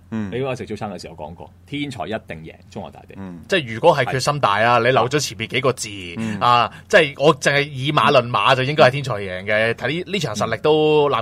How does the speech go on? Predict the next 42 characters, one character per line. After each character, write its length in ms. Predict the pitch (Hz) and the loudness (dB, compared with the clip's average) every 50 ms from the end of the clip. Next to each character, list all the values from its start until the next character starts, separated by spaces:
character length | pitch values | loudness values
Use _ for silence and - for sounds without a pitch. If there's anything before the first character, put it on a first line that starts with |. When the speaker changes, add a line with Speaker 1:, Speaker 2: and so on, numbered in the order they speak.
| 107 | -4
Speaker 3:
見 100 | 113 113 | -8 -6
高 140 | 120 127 123 | -6 -6 -2
低 80 | 120 117 | 0 0
㗎 220 | 113 110 104 98 | 0 0 -2 -4
啦。 260 | 95 92 90 90 90 92 | -4 -6 -8 -10 -10 -6
Speaker 2:
甚 300 | 92 139 135 135 135 127 | -4 -4 -4 -4 -6 -6
至 160 | 143 143 123 | -6 -8 -6
乎 100 | 107 104 | -6 -6
你 80 | 113 135 139 - - | -6 -8 -10 -10 -10
點 180 | 123 127 147 | -10 -10 -6
高 160 | - 147 135 | -4 -4 -4
低 140 | 135 139 135 | -2 -4 -4
法 180 | 131 120 98 98 | -4 -4 -4 -4
呢？ 100 | 107 113 | -6 -6
大 160 | - 98 87 | -6 -6 -6
佬， 100 | 90 113 | -4 -6
講 120 | 127 120 | -6 -6
緊 240 | - - 101 113 120 | -8 -8 -8 -8 -10
天 180 | 110 - 127 123 | -10 -12 -12 -12
才 120 | - 82 80 | -12 -14 -12
讓 420 | 90 90 82 85 85 87 90 87 | -12 -10 -10 -10 -10 -12 -12 -12
緊 160 | 90 95 110 | -10 -8 -8
嗰 100 | 110 107 | -8 -6
隻 240 | 104 107 92 90 - - | -6 -6 -8 -8 -10 -14
中 200 | - - 120 104 | -14 -12 -10 -10
華 60 | 85 | -10
大 100 | - 85 | -10 -12
地 60 | 85 | -12
差 140 | 87 107 104 | -10 -10 -10
唔 80 | 92 90 | -10 -10
多 80 | 98 | -14
十 100 | 95 95 - - | -14 -16 -18 -18
幾 140 | 73 82 85 - | -18 -18 -16 -14
磅 100 | - - | -14 -14
咁 320 | - 69 69 67 73 - - | -14 -16 -20 -20 -20 -20 -20
滯， 20 | - - 62 - | -20 -20 -20 -14
一 60 | - 127 123 113 90 80 | -12 -12 -12 -12 -14 -16
二 20 | 80 - 78 | -14 -12 -12
九、 140 | 78 87 - - - | -12 -12 -14 -16 -14
一 60 | - 104 | -12 -10
一 60 | 101 | -10
六 220 | 98 95 85 62 | -8 -8 -10 -12